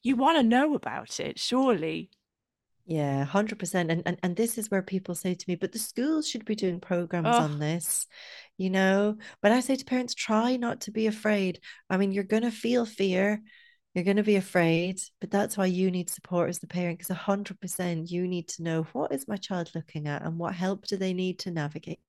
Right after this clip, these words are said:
Speaker 2: this?"
Speaker 1: Yeah.
Speaker 2: And the only way you can do that is by finding your kind of middle ground within yourself as a parent,
Speaker 1: Yeah,
Speaker 2: you
Speaker 1: not,
Speaker 2: know?
Speaker 1: not flipping into that,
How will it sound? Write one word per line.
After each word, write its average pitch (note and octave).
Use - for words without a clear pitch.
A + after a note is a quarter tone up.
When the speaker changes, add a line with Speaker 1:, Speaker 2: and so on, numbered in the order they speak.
Speaker 2:
this?" -
Speaker 1:
Yeah. F#3
Speaker 2:
And F#3
the G#3+
only G#3+
way G3+
you F#3+
can F3+
do E3+
that E3
is D3+
by D#3+
finding E3
your F3
kind E3
of D#3
middle E3
ground E3
within E3
yourself E3
as D#3
a D3
parent, D3+
Speaker 1:
Yeah, F3
Speaker 2:
you G#3+
Speaker 1:
not, G3
Speaker 2:
know? G#3+
Speaker 1:
not F3
flipping -
into F3
that, D#3